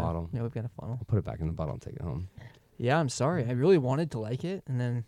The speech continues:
Speaker 1: I think
Speaker 2: first
Speaker 1: it's
Speaker 2: sip,
Speaker 1: delicious.
Speaker 2: and then I've had, I've had three more sips, like, little sips, and it's just the flavor's not sitting right with me.
Speaker 1: I don't think it's something I'd wanna get drunk off of,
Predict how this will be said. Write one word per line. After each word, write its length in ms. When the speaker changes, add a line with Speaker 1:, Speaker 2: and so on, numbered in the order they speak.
Speaker 1:
I 120
think 140
Speaker 2:
first 20
Speaker 1:
it's 100
Speaker 2:
sip, 100
Speaker 1:
delicious. 280
Speaker 2:
and 100
then 140
I've 80
had, 280
I've 80
had 140
three 200
more 200
sips, 420
like, 160
little 220
sips, 400
and 100
it's 80
just 180
the 60
flavor's 500
not 180
sitting 240
right 180
with 140
me. 160
Speaker 1:
I 60
don't 160
think 140
it's 80
something 300
I'd 160
wanna 240
get 280
drunk 480
off 240
of, 140